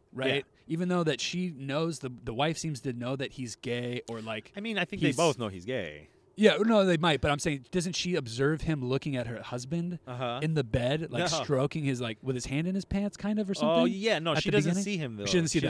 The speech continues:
Speaker 1: doesn't see
Speaker 2: Oh,
Speaker 1: that.
Speaker 2: okay,
Speaker 1: No, no,
Speaker 2: okay.
Speaker 1: no.
Speaker 2: Oh, nobody
Speaker 1: Uh,
Speaker 2: sees that?
Speaker 1: no, he, that's
Speaker 2: Nobody
Speaker 1: why
Speaker 2: sees
Speaker 1: he's being
Speaker 2: oh.
Speaker 1: creepy, 'cause he's just quietly
Speaker 2: Oh, okay.
Speaker 1: standing there.
Speaker 2: For some reason, I thought the wife kind of, like, saw
Speaker 1: No,
Speaker 2: that and,
Speaker 1: no,
Speaker 2: like,
Speaker 1: but she
Speaker 2: didn't
Speaker 1: does.
Speaker 2: say anything.
Speaker 1: Uh, he, the, the husband will protest or start to protest
Speaker 2: Uh-huh.
Speaker 1: something the guy's doing,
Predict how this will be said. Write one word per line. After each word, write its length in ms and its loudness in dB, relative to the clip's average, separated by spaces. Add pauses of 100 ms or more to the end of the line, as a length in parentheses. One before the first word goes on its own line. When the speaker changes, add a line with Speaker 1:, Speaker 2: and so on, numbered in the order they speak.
Speaker 1:
doesn't 60 -8
see 100 0
Speaker 2:
Oh, 60 2
Speaker 1:
that. 100 2
Speaker 2:
okay, 140 -6
Speaker 1:
No, 80 0
no, 60 -4
Speaker 2:
okay. 120 -8
Speaker 1:
no. 20 -20 (640)
Speaker 2:
Oh, 80 4
nobody 300 6
Speaker 1:
Uh, 20 2
Speaker 2:
sees 220 2
that? 200 -8 (120)
Speaker 1:
no, 260 4
he, 140 -4
that's 240 6
Speaker 2:
Nobody 80 0
Speaker 1:
why 80 4
Speaker 2:
sees 100 2
Speaker 1:
he's 40 -6
being 160 0
Speaker 2:
oh. 40 -4
Speaker 1:
creepy, 280 -4
'cause 140 -8
he's 200 -10
just 280 -10
quietly 440 0
Speaker 2:
Oh, 60 -4
okay. 160 -6
Speaker 1:
standing 340 -6
there. 260 -12
Speaker 2:
For 100 -8
some 160 2
reason, 180 2
I 40 2
thought 160 -2
the 100 0
wife 300 -2
kind 180 -6
of, 80 -10
like, 200 -12
saw 340 -6
Speaker 1:
No, 20 -2
Speaker 2:
that 200 2
and, 60 0
Speaker 1:
no, 200 0
Speaker 2:
like, 240 -10
Speaker 1:
but 140 0
she 160 -6
Speaker 2:
didn't 260 2
Speaker 1:
does. 100 -6
Speaker 2:
say 120 -2
anything. 320 -12 (240)
Speaker 1:
Uh, 180 0 (220)
he, 520 -8 (140)
the, 160 -4
the 80 -12
husband 400 -6
will 160 -4
protest 680 -6 (400)
or 160 0
start 320 0
to 100 -6
protest 420 -8
Speaker 2:
Uh-huh. 80 -12
Speaker 1:
something 360 -6
the 80 -4
guy's 240 0
doing, 420 -4